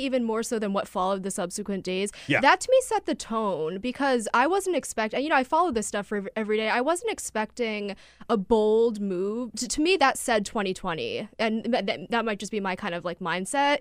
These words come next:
Speaker 1: you know, thinking about these things. But that was like, this is a leadership move. This is somebody
Speaker 2: Totally.
Speaker 1: who's willing to say, "You know what? No, we haven't had enough time." And, I mean, you know, she's a, she's a female senator, first-term senator.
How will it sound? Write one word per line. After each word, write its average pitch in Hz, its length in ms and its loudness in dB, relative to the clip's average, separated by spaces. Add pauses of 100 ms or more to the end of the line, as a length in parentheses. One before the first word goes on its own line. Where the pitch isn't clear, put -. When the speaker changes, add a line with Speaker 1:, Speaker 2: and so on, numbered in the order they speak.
Speaker 1:
you 277 60 -4
know, 247 100 0
thinking 220 300 -4
about 254 180 0
these 269 160 -4
things. 277 260 -2 (540)
But 269 160 4
that 330 220 0
was 415 200 0
like, 269 460 0 (420)
this 294 200 2
is 339 100 4
a 311 80 4
leadership 220 720 0 (320)
move. 202 640 -4
This 233 180 2
is 262 80 -2
somebody 277 360 4
Speaker 2:
Totally. - 20 0
Speaker 1:
who's 233 200 -2
willing 240 340 0
to 233 100 -6
say, 233 160 -6
"You 233 100 -2
know 277 100 0
what? 339 200 0
No, 214 280 2 (140)
we 247 120 2
haven't 262 180 0
had 269 160 -2
enough 285 160 -4
time." 185 540 -4 (580)
And, 330 260 0 (140)
I 294 80 0
mean, 294 300 -2 (260)
you 277 100 -2
know, 233 320 2
she's 240 280 -4
a, 190 280 2
she's 233 220 -6
a 220 40 -4
female 233 800 0
senator, 190 560 -2
first-term 247 420 -4
senator. 185 540 -2